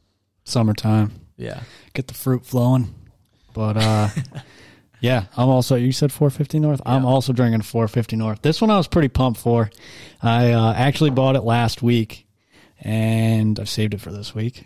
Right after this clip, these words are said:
Speaker 1: Um, but I was really excited, you know, save the best for last. It's always the M O, but it's called Sticky Icky Buns, <laughs> um, which I think is funny.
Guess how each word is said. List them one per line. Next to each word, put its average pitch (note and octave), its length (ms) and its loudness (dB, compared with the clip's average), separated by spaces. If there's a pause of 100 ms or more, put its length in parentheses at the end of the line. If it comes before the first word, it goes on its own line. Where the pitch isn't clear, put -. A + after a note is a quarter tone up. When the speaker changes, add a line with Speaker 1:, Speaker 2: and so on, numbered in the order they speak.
(120)
Speaker 1:
Um, G#2+ 800 2
but A#2 120 0
I G#2+ 140 0
was A2 160 -2
really A2+ 200 2
excited, G#2+ 480 0 (160)
you B2 100 -2
know, A#2+ 120 -2
save C3 280 0
the A#2+ 80 0
best A2+ 280 -2
for A2+ 100 -6
last. A2 360 0
It's - 140 -8
always A2 300 -4
the A2 200 -2 (540)
M B2+ 220 4
O, A#2 200 4
but B2 180 0
it's - 100 -8
called B2 240 -2
Sticky B2+ 480 -2
Icky B2+ 240 0
Buns, C3 500 2 (240)
<laughs> - 380 0
um, C#3+ 340 0 (1040)
which C3 200 0
I A2+ 80 -2
think A2+ 200 -8
is A2 160 -10
funny. A#2+ 380 2